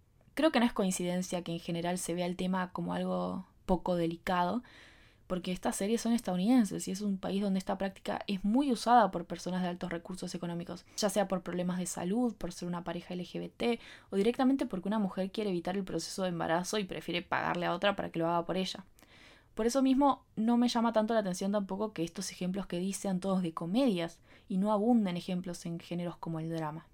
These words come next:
Si ustedes vieron alguna serie o película que toque el tema de una manera más crítica, cuéntenme, porque la verdad yo no encontré casi ejemplos. Y ahora sí, para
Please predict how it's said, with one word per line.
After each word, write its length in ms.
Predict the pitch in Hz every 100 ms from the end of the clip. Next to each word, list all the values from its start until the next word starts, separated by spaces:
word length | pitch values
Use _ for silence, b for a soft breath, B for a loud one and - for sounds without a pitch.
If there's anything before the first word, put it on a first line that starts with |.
| - -
Si 100 | 208
ustedes 240 | - 254
vieron 240 | 247 233
alguna 380 | 220 185 208 220
serie 340 | - 214 240 226
o 100 | 190
película 640 | 190 208 - 220 196 185
que 100 | 185
toque 300 | 196 196 220
el 140 | 196
tema 460 | 185 214 226 208 196
de 120 | 185
una 100 | 208
manera 340 | 208 190 208 214
más 640 | 202 202 202 185 185 - _ _ -
crítica, 720 | - 240 240 247 233 208 190 -
cuéntenme, 540 | 226 254 277 302 302
porque 340 | 285 202 196 196
la 100 | 196
verdad 220 | 202 262
yo 320 | - - 247
no 100 | 233
encontré 420 | 220 202 185 185
casi 340 | 185 185 - 185
ejemplos. 540 | 180 202 196 - - -
Y 80 | 269
ahora 140 | 269
sí, 160 | - 170
para 440 | 160 165 165